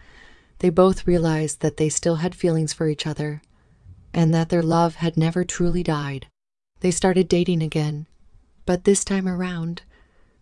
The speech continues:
things were different. They were more mature and had a deeper understanding of each other. They talked about their goals and dreams and how they could support each other in achieving them. They also made sure to communicate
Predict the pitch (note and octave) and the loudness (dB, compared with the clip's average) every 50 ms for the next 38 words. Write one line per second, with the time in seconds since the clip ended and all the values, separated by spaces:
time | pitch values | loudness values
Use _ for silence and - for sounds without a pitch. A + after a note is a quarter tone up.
0 | _ _ _ - - F3+ F3 F3 F3 F3 - G3 F#3 F3+ E3 - - D#3+ D#3 E3+ | _ _ _ -4 0 2 2 2 2 0 0 -2 0 0 0 0 0 -2 -4 -4
1 | F3+ - - - _ - - _ _ _ _ - - - - - - - - E3 | -6 -12 -18 -18 _ -20 -20 _ _ _ _ -16 -10 -6 -6 -6 -4 0 0 2
2 | E3 E3+ E3 E3 E3+ D#3+ D#3+ D#3+ E3 F3+ G3 - - - E3 D3+ C#3 C#3+ D3 - | 4 4 4 4 4 4 4 2 2 0 0 -2 0 -2 -2 -2 -2 -6 -12 -18
3 | _ _ - - - - - - - D#3+ D#3+ F3 E3+ E3+ E3+ - E3+ F3 F#3 - | _ _ -20 -20 -20 -18 -8 -6 -4 -2 -2 0 2 2 2 4 4 2 4 4
4 | F#3 F3+ E3+ E3 E3 D#3+ - - - D#3+ D#3+ E3+ E3+ D#3+ D#3+ D3+ C#3+ C#3+ C#3+ - | 4 2 4 2 2 0 -2 0 0 0 2 2 2 0 0 0 -2 -2 -4 -4
5 | - D3 C#3+ C#3 C#3+ D3 D#3+ - _ - - - - - - - - - - - | -6 -4 -4 -4 -6 -8 -12 -14 _ -20 -20 -20 -20 -20 -20 -20 -20 -20 -20 -20
6 | _ _ _ _ _ - - D#3+ D#3 - D#3 D3+ D3+ - - F#3+ E3+ F3 E3 D#3+ | _ _ _ _ _ -2 0 0 2 2 2 0 0 2 0 0 2 2 0 2
7 | - F#3 E3+ - F#3 E3+ D#3 D3+ D3+ D3+ D3+ - - - F#3 F#3 - F3 F3 E3+ | 0 -2 0 2 2 2 2 0 -2 -4 -6 -4 -2 0 0 0 0 0 0 0
8 | D3 C#3+ C#3+ D3 D#3 - - - - - - F3+ E3+ D#3+ F3+ F3 E3+ E3+ F3 E3 | 0 -2 -6 -8 -10 -10 -12 -12 -12 -6 -2 0 0 2 2 2 2 2 2 0
9 | - - - - - E3+ - F#3+ G3 F#3 F3+ E3 - - E3 D#3 - D3+ D#3 - | 0 -2 -2 -2 -4 -2 -2 0 2 2 2 0 -2 -2 -4 -2 0 0 -2 0
10 | - E3 D#3+ E3+ - - - F#3 F3+ F3+ F3 E3+ D#3+ D3+ C#3+ C3+ C#3+ D#3+ E3+ - | 0 0 0 0 -2 0 -2 -2 0 0 -4 -2 -4 -4 -6 -8 -10 -12 -14 -16
11 | _ _ _ _ _ _ _ _ _ _ _ _ _ _ _ _ - - F3+ F3 | _ _ _ _ _ _ _ _ _ _ _ _ _ _ _ _ -2 0 2 4
12 | F3+ F3+ G3 F#3+ - - A3+ A3 G#3+ G3 G3 F#3 - - - E3 D#3 D#3 D#3 - | 4 4 2 2 2 2 2 4 4 2 2 0 -2 -2 0 0 0 0 -2 -4
13 | D#3+ - - E3+ E3 D#3 D#3 D#3+ F3+ F3+ - G3 G3 G3 | -8 -4 -2 0 0 2 2 0 -2 -2 0 0 0 0